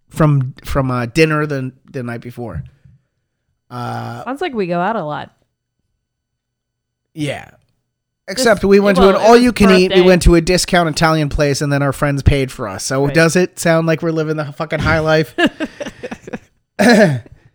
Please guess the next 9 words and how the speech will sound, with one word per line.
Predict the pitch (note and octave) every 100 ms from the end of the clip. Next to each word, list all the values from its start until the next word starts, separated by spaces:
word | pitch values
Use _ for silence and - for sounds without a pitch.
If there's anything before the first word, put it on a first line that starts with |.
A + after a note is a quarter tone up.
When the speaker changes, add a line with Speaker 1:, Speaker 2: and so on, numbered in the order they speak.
| _ - _ _ A3+ E3 A#3 - - G#3 F4
Speaker 1:
So | C#4 A3+
Speaker 2:
I | -
guess | D4+
it's | C#4 G3+
all | F#3
around | F3 F3
your | E3+
birthday. | D#3 D#3 D3+ D3+ D#3+ _ _ _ _
Speaker 1:
So | - F#3 F3 D#3+ D#3